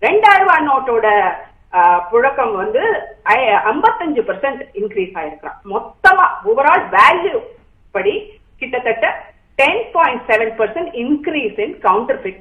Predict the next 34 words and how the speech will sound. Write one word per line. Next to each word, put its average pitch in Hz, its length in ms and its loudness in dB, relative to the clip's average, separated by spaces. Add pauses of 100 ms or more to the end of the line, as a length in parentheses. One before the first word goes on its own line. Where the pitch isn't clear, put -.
notes. 147 200 -10 (600)
ஓகேவா? - 480 -2
அடுத்த 277 320 -2
கோலும் 214 400 0 (140)
இவங்களால, 196 440 -2 (540)
ஆ, 240 420 2
சாதிக்க 247 240 0
முடியல. 330 440 -2 (420)
சரி, - 140 -10
கவர்மெண்ட் 349 520 -2
பாலிசி 285 360 2
டிசிஷன் 208 380 -4
எடுப்பாங்க, 277 440 2 (200)
எடுப்பாங்க. 254 440 2
அதுல 381 440 -2
சில 311 120 -2
தவறுகள் 277 480 0
வந்துரும். 196 640 -4
அந்த 254 160 -4
தவறுகள், 262 520 4 (180)
அது 277 200 2
வந்து, 269 160 -2
uh, 240 400 -4
you 262 180 -10
cannot, 302 360 2
uh, 226 300 0 (300)
uh, 196 400 0
reach 403 420 4
your 254 140 0 (100)
goal. 202 180 4 (100)
உங்களோட 202 240 0
இன்டென்ஷன் 285 640 -2
நல்லதா 233 320 2
இருக்கலாம், 190 760 -4